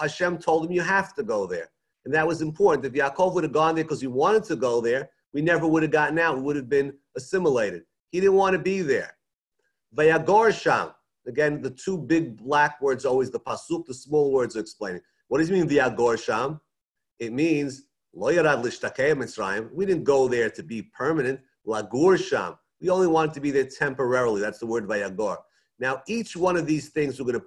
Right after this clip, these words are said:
prove it to you. We're gonna go back, like J D would say. I don't know if J D's here,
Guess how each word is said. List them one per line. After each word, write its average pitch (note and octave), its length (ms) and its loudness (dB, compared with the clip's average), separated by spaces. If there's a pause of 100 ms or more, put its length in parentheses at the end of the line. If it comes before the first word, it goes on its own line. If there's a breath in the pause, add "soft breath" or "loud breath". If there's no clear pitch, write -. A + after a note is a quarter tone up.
(160)
prove F#3 260 0
it - 140 -4
to A2 100 -10
you. E2 200 -10 (340)
We're C3+ 120 -2
gonna C#3 120 0
go D3 160 4
back, D3+ 420 4
like A#2 220 -2
J D3 220 2
D C#3+ 180 -4
would B2+ 160 -6
say. C3 300 0
I A#2 40 0
don't A#2+ 100 -4
know A#2 100 -2
if G#2 80 -10
J A#2+ 200 -2
D's A2 240 -10
here, A#2+ 360 -2